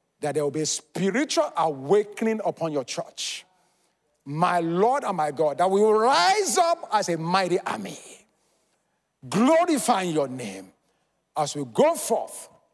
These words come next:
everywhere you send us to bring practical ministry to those who are in need,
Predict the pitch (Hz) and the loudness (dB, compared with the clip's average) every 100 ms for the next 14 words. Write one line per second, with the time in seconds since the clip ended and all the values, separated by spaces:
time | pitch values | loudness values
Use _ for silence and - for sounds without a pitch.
0 | - 262 349 370 311 359 330 311 233 - | 2 4 6 2 0 0 2 2 2 0
1 | 220 165 113 - _ _ _ - 160 170 | 0 -2 -6 -8 _ _ _ -4 -2 -2
2 | 208 - - 285 294 - 277 277 277 269 | -4 -8 -4 -2 -2 -6 -10 -4 -2 -2
3 | 269 _ _ _ _ _ - 165 190 208 | -6 _ _ _ _ _ -6 -2 2 2
4 | 233 196 185 - - - 95 - _ - | 2 0 -2 -2 -4 -6 -12 -18 _ -6
5 | 135 147 170 180 147 123 110 120 117 98 | -4 -2 -4 -2 -4 -4 -10 -10 -10 -14
6 | - | -18